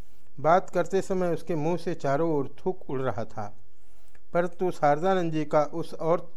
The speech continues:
उस ओर तनिक भी ध्यान नहीं था। अंत में उसके कुछ फल काट कर देने पर उन्होंने निर्विकार भाव से उसे ग्रहण किया। सेवक तो यह सब देखकर अवाक रह गया।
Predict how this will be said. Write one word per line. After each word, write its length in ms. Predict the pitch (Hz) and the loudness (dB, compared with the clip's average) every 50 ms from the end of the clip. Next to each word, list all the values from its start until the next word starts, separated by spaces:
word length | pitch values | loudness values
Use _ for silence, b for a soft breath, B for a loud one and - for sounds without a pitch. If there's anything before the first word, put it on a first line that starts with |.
| - - - - - - | -6 -6 -6 -6 -4 -4
उस 180 | 165 170 151 185 | -2 -4 -2 -2
ओर 320 | - 185 165 156 147 147 - | -2 0 0 0 0 0 0
तनिक 280 | 170 180 214 220 180 | 2 2 2 0 0
भी 140 | 143 156 147 | 0 -2 -2
ध्यान 300 | - - 135 131 135 127 | -2 0 0 0 0 0
नहीं 240 | 117 113 113 135 143 | -2 -2 -2 -2 -2
था। 360 | 143 - - - 110 110 - - - - - - - - - - - - - - - - - - b b b b b b b b b b b b | -4 -4 -4 -4 -4 -4 -4 -4 -4 -4 -4 -4 -4 -4 -4 -4 -4 -4 -4 -4 -4 -4 -4 -4 b b b b b b b b b b b b
अंत 240 | - 185 202 196 214 | 0 2 2 2 2
में 180 | 208 208 208 220 | 4 6 6 4
उसके 280 | 208 202 - - 185 | 4 2 2 2 2
कुछ 260 | 170 - 190 185 - - | 2 4 2 2 0 0
फल 260 | - 170 165 165 160 160 - - - - - - - - - - - - | 2 2 2 2 2 0 -2 -4 -4 -4 -4 -4 -4 -4 -4 -4 -2 2
काट 320 | 135 147 160 160 - - | 4 4 4 4 2 0
कर 140 | 170 160 147 | 0 0 2
देने 300 | 131 135 147 151 160 156 | 2 2 2 2 2 0
पर 400 | 147 156 151 131 127 127 - b b b b b b b b - | 0 0 0 0 0 -2 -2 b b b b b b b b 0
उन्होंने 380 | 165 180 190 196 185 175 160 | 2 2 4 4 4 2 2
निर्विकार 520 | 156 156 156 156 156 147 143 196 190 190 175 | 2 2 2 2 0 0 2 2 2 2 2
भाव 240 | 135 104 147 147 143 | 2 2 2 2 2
से 160 | - 143 135 | 0 -2 -4
उसे 200 | 127 - - 117 | -4 -4 -4 -4
ग्रहण 280 | 110 110 113 135 151 | -4 -4 -2 -2 -2
किया। 360 | - - 117 110 110 110 117 - - - - b b b b b b b b b b b - - | -4 -4 -4 -4 -4 -4 -4 -4 -4 -4 -4 b b b b b b b b b b b -2 2
सेवक 320 | 185 190 190 208 202 202 - | 4 4 6 4 4 2 2
तो 60 | 214 | 2
यह 180 | 202 180 170 170 | 2 4 4 2
सब 260 | 165 - 185 165 139 | 2 0 -2 -2 0
देखकर 340 | 131 165 170 165 - 170 160 | 0 -2 0 0 0 0 0
अवाक 420 | - 139 135 120 120 131 - - | 0 -2 -2 0 0 0 0 0
रह 80 | 113 117 | -2 -4
गया। 420 | 107 110 104 110 110 107 107 107 | -4 -4 -4 -4 -4 -4 -4 -4